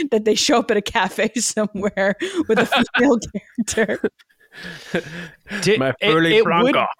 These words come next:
Speaker 3: it would be fairly refreshing to just say, like, "And then they went away and they never had any more adventures." Uh, and then when we see Grogu again, you're able to kind of just say, "Yeah, he just,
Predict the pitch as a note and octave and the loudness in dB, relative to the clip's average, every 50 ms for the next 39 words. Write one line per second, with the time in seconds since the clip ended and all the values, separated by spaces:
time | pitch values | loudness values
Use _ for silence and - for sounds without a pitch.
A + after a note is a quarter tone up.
0 | _ _ _ _ _ _ _ _ - A#3 B3 A#3 G#3 A3+ B3+ C4 A#3+ A3+ C#4 C4+ | _ _ _ _ _ _ _ _ 0 0 2 2 4 4 2 2 2 2 0 0
1 | A#3+ - - A3+ G#3+ G#3+ G3+ G3+ F#3 E3+ E3+ D#3+ D3 - - E3+ D#3 D3 - - | 0 0 0 0 2 2 2 2 2 2 0 0 -2 -2 0 0 0 0 0 -2
2 | D3+ C#3+ C#3 B2+ C3 C3 A#2+ C3 C3+ B2+ - - D3 C#3 C3+ C3 C3 B2 B2 A#2+ | -2 -2 -2 -4 -6 -6 -6 -4 -4 -2 -2 0 0 0 0 0 0 0 0 0
3 | A#2+ A2+ - - - C#3+ C3+ C#3 D3 D#3+ E3+ E3 D#3+ D#3+ D#3 C#3+ C#3+ D3 D3+ D#3 | -2 -4 -6 -8 -4 -2 0 0 2 2 2 2 2 0 0 0 0 0 0 0
4 | D#3 C#3+ C3 C3+ C3 C3+ C3+ C3 C3 C3+ - - D3 C#3 C3 C3 B2+ C3+ C3 B2+ | 0 0 0 0 0 0 0 0 -2 -2 -4 -4 -4 -2 -2 0 0 0 0 -2
5 | C3+ A#2 B2 C3+ B2 B2+ B2 B2 A#2+ A#2+ A#2+ A#2 A2+ A2+ A2+ A2 B2+ B2+ C3 A#2+ | -2 -2 -2 -2 -2 -2 -2 -2 -2 -2 0 0 0 -2 -2 -2 -2 -2 0 -2
6 | - - A2+ G#2+ G#2+ G#2+ - - - _ - - _ _ _ _ _ _ _ - | -2 -2 -2 -2 -2 -4 -6 -6 -8 _ -20 -20 _ _ _ _ _ _ _ -2
7 | C3 B2+ B2 B2 A#2+ A#2+ A#2+ - - C#3 C#3 C#3 C3+ C3+ C3+ C3+ C3 C3 C3 C3 | 0 2 2 2 2 0 0 -2 -2 0 0 2 2 0 0 0 0 -2 -2 -2
8 | C3 C3 A#2 - - D3+ C3+ C#3 E3+ G3+ A#3+ G3+ F3+ D3 C3+ C3 B2+ C3 B2 B2 | -2 -2 -2 -2 -4 -2 0 0 2 2 2 2 0 0 0 0 -2 -2 -2 -2
9 | B2 B2 B2 A#2+ A#2+ - - C#3 C3+ C#3 C#3 C#3 C3+ C3+ C3 A#2+ A#2+ - - C#3 | -2 -2 -6 -8 -10 -8 -4 -2 0 2 2 0 0 -2 -4 -6 -6 -8 -6 -4
10 | B2+ B2+ A#2+ A#2 B2 B2+ - - - _ _ - - - C#3+ C3+ B2+ B2+ B2 A#2+ | -4 -4 -4 -4 -4 -4 -4 -6 -8 _ _ -8 -4 -2 0 0 0 2 0 -2
11 | A#2 A2+ A2+ - C3+ E3+ G#3 G3+ D#3+ B2 A#2+ C#3 C#3 C3 C#3+ - - - | -2 -4 -8 -6 -4 -2 0 0 0 -2 -4 -6 -6 -4 -6 -6 -6 -10